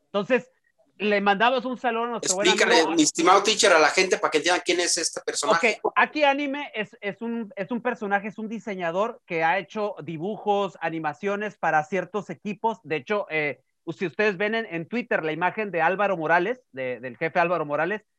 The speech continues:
Speaker 1: él a-, así como está con la coronita de rey, todo, es un diseño de Aki Anime. Aki Anime, eh, es un, es un fiel seguidor del América, que él trabajó, si se acuerdan, de aquella final dos mil dieciocho, cuando salen ese, ese conejo y ese, esa águila que se ven imponentes en el,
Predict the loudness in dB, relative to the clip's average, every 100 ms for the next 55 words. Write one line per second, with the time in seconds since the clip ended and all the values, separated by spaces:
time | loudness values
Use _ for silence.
0 | _ _ _ 2 4 4 2 -2 0 2
1 | 2 2 2 2 2 2 4 2 0 0
2 | 0 0 0 -4 -4 -6 -6 -8 -4 -2
3 | -2 0 0 -2 -2 -4 -4 -10 -12 _
4 | -4 -4 0 0 0 -2 -2 -4 _ -6
5 | -4 -4 -6 -6 -6 -4 -4 -4 -4 -4
6 | -4 -2 0 0 0 -4 -6 -8 -10 _
7 | _ _ -2 2 0 0 2 2 4 2
8 | 2 -2 0 2 2 0 -2 -2 -4 -2
9 | -4 -4 -6 -6 -4 -4 -2 -4 -4 -2
10 | -2 -4 -2 0 0 -4 -6 -8 -6 -4
11 | -2 0 0 -2 -4 -4 0 0 0 -2
12 | -2 -2 -2 -2 -2 -2 2 2 2 -4
13 | -4 -6 -6 -6 -8 -8 -10 -10 -10